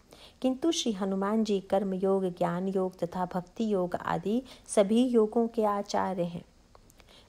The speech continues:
मानो श्री हनुमान जी यह बताना चाहते थे कि प्रवृत्ति में जब हम प्रवेश करें, तब कितनी सावधानी की आवश्यकता है तथा किस परिस्थिति में कौन सा रूप धारण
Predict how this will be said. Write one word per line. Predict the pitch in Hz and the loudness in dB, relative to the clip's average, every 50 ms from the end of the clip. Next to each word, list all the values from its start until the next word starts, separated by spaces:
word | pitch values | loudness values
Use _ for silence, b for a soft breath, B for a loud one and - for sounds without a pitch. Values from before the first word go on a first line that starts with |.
| B | B
मानो | 190 180 175 175 196 220 | 0 2 2 2 2 0
श्री | 220 - - 240 | -2 0 0 0
हनुमान | 226 226 226 226 220 214 208 208 208 208 | 2 2 2 2 2 2 2 2 0 0
जी | - 214 202 202 | 0 -2 -2 0
यह | 208 202 202 202 | 0 0 0 2
बताना | 202 196 - - 190 190 190 190 196 | 0 0 -2 -2 -2 -2 -2 -2 -4
चाहते | 196 - 202 190 185 180 - 190 185 180 - - | -2 -2 -2 -2 -2 -4 -2 -4 -6 -6 -6 -8
थे | 185 170 - B B B B B B | -8 -8 -10 B B B B B B
कि | 226 226 | 0 0
प्रवृत्ति | 220 - 214 202 190 202 202 202 - - 247 247 | 0 2 -2 0 0 0 -2 -2 -2 0 2 4
में | 240 233 226 214 | 4 4 4 4
जब | - 202 196 196 | 4 2 2 2
हम | 196 208 202 202 | 0 -2 -2 -2
प्रवेश | - 196 185 180 180 185 180 - | 0 0 0 2 0 0 -2 -4
करें, | - - 165 165 170 196 233 254 247 B B B B - | -4 -2 -2 0 0 0 0 0 -2 B B B B -2
तब | 208 202 - - | -2 -2 -2 -4
कितनी | 220 214 - 226 220 220 214 | -8 -6 -2 0 0 0 0
सावधानी | - - 214 196 185 190 185 196 190 190 190 190 185 | 0 2 2 2 2 0 -2 -4 -4 -2 -2 -4 -6
की | 180 - - 170 | -6 -6 -4 -4
आवश्यकता | 151 160 160 160 160 - - 151 - - - - | -4 -4 -6 -6 -6 -6 -6 -8 -10 -12 -10 -10
है | 170 165 165 170 170 - - B B B B B - | -8 -8 -10 -10 -14 -14 -20 B B B B B -2
तथा | 240 247 247 262 | -2 2 2 0
किस | 254 - 285 285 - - | 2 2 -2 -4 -4 -2
परिस्थिति | - 220 214 220 202 - - - 208 - - 214 214 | 0 0 2 2 0 -4 -8 -10 -10 -6 -2 -2 0
में | 214 214 208 202 | 2 2 0 0
कौन | - - 190 196 208 220 | 0 0 2 2 2 0
सा | 220 - - 208 196 | 0 2 4 4 4
रूप | 180 196 196 214 214 - 202 | 4 2 0 -2 -2 -6 -10
धारण | - 180 180 185 196 214 214 202 | -10 -8 -6 -6 -4 -4 -4 -6